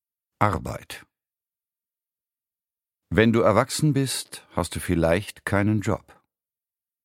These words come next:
Wir haben keine Ahnung, wie der Arbeitsmarkt im Jahr zweitausendfünfzig aussehen wird.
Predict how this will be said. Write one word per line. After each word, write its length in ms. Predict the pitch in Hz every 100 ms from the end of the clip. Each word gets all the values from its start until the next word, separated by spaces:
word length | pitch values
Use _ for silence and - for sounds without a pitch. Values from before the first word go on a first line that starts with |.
| _ _ _ _ _ _ _ _ _ _
Wir 220 | 104 117
haben 200 | 147 139
keine 280 | 135 156 139
Ahnung, 520 | 90 98 95 123 107
wie 80 | 101
der 160 | 92
Arbeitsmarkt 840 | 69 98 98 95 - 101 98 92 -
im 140 | 82
Jahr 200 | 80 85
zweitausendfünfzig 1120 | - 82 76 80 78 76 90 80 - 82 - -
aussehen 440 | 69 - 58 52
wird. 300 | 58 -